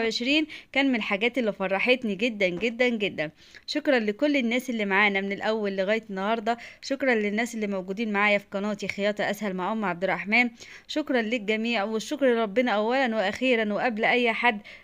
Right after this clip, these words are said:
الفضل لله سبحانه وتعالى. ربنا يوفقكم جميعًا، اللهم امين. شايفين شكل الاسوره بتاعتنا بعد التعديل اللي عملناه والتوسيع اللي عملناه؟ ادت شكل مهم وحلو جدًا جدًا،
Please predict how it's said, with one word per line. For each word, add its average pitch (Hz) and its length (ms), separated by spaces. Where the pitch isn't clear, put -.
الفضل 233 360
لله 208 580
سبحانه 240 500
وتعالى. 226 640
ربنا 220 320
يوفقكم 202 380
جميعًا، 208 420
اللهم 214 320
امين. 165 320
شايفين 247 400
شكل 269 280
الاسوره 208 480
بتاعتنا 233 520
بعد 196 280
التعديل 190 460
اللي 196 140
عملناه 196 520
والتوسيع 214 600
اللي 196 120
عملناه؟ 196 540
ادت 214 300
شكل 247 280
مهم 208 360
وحلو 202 480
جدًا 196 320
جدًا، 254 440